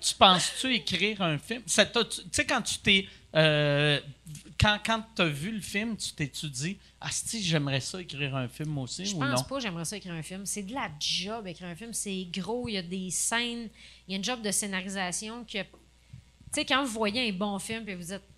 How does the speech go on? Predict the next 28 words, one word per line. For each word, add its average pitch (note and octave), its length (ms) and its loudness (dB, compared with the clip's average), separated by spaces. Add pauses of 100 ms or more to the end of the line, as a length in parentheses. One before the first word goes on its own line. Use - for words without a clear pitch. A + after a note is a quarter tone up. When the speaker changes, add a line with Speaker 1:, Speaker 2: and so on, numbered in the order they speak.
(220)
Speaker 2:
Crème, G#3 300 -4
ça, A#3 240 -2
c'est G#3+ 200 -4
bien G3+ 220 -6
ficelé », G#3 500 -8
là, A3 140 -8
il G3 60 -10
y F#3 40 -10
a F#3+ 40 -8
une F#3+ 120 -8
Christie - 520 -8
de F3+ 80 -12
job F#3 220 -8
en D#3+ 120 -10
arrière. E3 360 -12
Puis G3 100 -10
je G3 60 -10
pense G#3+ 180 -8
que - 60 -14
c'est G3 60 -8
une E3+ 180 -8
job D3+ 140 -2
Speaker 1:
Ah B2 200 2
ouais. A#2+ 60 0
Speaker 2:
faire E3 180 -4
ça, A3 160 -6
puis F3+ 260 -10
je D#3 40 -14